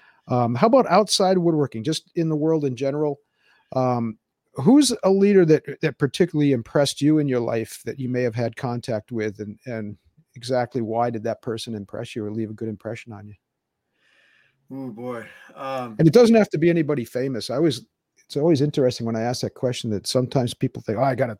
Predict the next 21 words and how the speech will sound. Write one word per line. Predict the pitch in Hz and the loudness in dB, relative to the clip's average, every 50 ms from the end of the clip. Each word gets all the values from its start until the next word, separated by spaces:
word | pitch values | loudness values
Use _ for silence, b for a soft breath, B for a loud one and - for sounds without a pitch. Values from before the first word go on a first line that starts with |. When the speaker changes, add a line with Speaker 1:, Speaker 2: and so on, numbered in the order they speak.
| _ _ - | _ _ -10
Speaker 1:
come | 123 123 | -8 -8
up | 123 - | -8 -8
with | - - | -10 -10
somebody | - 131 117 104 - - | -10 -8 -8 -10 -12 -12
famous." | - - 120 123 117 104 101 - - | -10 -8 -6 -6 -6 -6 -8 -8 -10
And | 95 92 - b b b b b b b b b b b b b | -10 -12 -14 b b b b b b b b b b b b b
I'm | - 131 151 | -6 -2 0
always | 147 135 123 113 104 | 0 0 0 0 -2
impressed | 101 92 - - 127 117 - - | -6 -8 -4 -2 -2 -2 -2 -4
when | 113 110 | -4 -4
they | 110 110 | -4 -4
come | - 123 117 | -4 -4 -4
up | 117 113 - | -4 -4 -6
with | 110 107 95 | -8 -8 -10
a | |
gym | 98 - 127 131 156 151 | -8 -4 -2 -2 -2 -2
teacher, | - - - - - - - - | -4 -6 -8 -6 -6 -6 -4 -2
<laughs> | - | 2
you | 208 196 - - - - | 4 4 4 4 4 2
know? | 220 - - - - - - | 2 2 2 -2 -10 -6 0
Speaker 2:
<laughs> | - 285 294 269 208 - - - 285 240 170 | 4 4 6 6 4 2 0 0 2 2 0